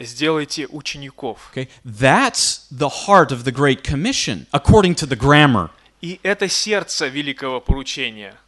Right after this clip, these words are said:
Speaker 1: согра-, согласно вот этой
Speaker 2: J-,
Speaker 1: грамматике.
Speaker 2: Jesus wasn't saying there's two equal parts to the Great Commission.
Speaker 1: Э, Иисус не, не взял и употребил два одинаковых глагола,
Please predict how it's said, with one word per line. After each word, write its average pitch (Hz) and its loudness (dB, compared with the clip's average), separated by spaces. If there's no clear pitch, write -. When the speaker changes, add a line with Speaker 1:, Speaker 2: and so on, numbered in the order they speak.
Speaker 1:
согра-, 143 -4
согласно 147 -8
вот 131 -12
этой 131 -8
Speaker 2:
J-, - -20
Speaker 1:
грамматике. 131 -8
Speaker 2:
Jesus 196 -6
wasn't 214 -2
saying 170 -2
there's 135 -2
two 220 -4
equal 190 -4
parts 156 -4
to 160 -6
the 139 -8
Great 131 -2
Commission. 127 -8
Speaker 1:
Э, 135 -2
Иисус 175 -10
не, 196 -8
не 156 -18
взял 185 0
и 156 -4
употребил 147 -6
два 135 -2
одинаковых 127 -8
глагола, 147 -2